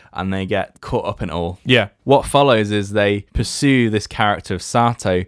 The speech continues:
Speaker 1: through the meatpacking district, actually detain him, and what happens after this point is they are tasked with escorting this criminal back to his home country of Japan, as this character's been extradited.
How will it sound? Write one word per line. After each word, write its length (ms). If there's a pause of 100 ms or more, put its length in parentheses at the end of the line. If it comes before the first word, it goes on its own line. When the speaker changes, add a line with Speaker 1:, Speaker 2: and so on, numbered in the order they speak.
Speaker 1:
through 280
the 100
meatpacking 500
district, 480 (560)
actually 380
detain 420
him, 220 (440)
and 200
what 140
happens 280
after 300
this 160
point 300
is 200
they 320 (160)
are 460 (100)
tasked 540 (100)
with 420 (200)
escorting 640
this 440
criminal 560 (280)
back 220
to 160
his 160
home 260
country 320
of 100
Japan, 560 (320)
as 240
this 160
character's 360
been 180
extradited. 640